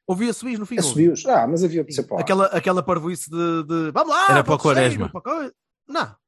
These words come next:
Speaker 1: era.
Speaker 3: <laughs> Estou a brincar. Desculpa.
Speaker 1: Não,
Speaker 2: Ah,
Speaker 1: não
Speaker 2: não,
Speaker 1: sei.
Speaker 2: no, no período em que, depois da entrada de Fábio Vieira, em que,
Speaker 1: Em que estávamos
Speaker 2: eh,
Speaker 1: ali a gerir
Speaker 2: eu
Speaker 1: durante
Speaker 2: pensei, eu pensei,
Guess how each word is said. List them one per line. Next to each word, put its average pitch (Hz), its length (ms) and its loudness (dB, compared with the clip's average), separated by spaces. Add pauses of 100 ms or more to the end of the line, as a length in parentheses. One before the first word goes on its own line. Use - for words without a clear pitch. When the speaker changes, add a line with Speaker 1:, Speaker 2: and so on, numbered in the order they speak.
(260)
Speaker 1:
era. 143 180 -8
Speaker 3:
<laughs> - 400 -12
Estou 180 160 0
a 120 40 2
brincar. 110 440 -8 (500)
Desculpa. - 340 -12
Speaker 1:
Não, 240 140 -4
Speaker 2:
Ah, 247 40 2
Speaker 1:
não 208 80 -4
Speaker 2:
não, 226 240 2
Speaker 1:
sei. 180 100 -4
Speaker 2:
no, 208 220 4
no 233 120 -6
período 240 380 0
em 214 80 0
que, 214 320 -8
depois 180 320 -2
da 202 80 -4
entrada 196 320 -2
de 165 80 -16
Fábio 185 300 -6
Vieira, 185 360 -4
em 175 80 -20 (140)
que, 185 240 -8
Speaker 1:
Em 202 80 2
que 165 80 -2
estávamos 190 320 4
Speaker 2:
eh, 196 40 0
Speaker 1:
ali 190 200 0
a 180 60 0
gerir 180 340 -2
Speaker 2:
eu 170 100 2
Speaker 1:
durante 214 200 4
Speaker 2:
pensei, 208 260 4
eu 196 100 -2
pensei, 196 460 -2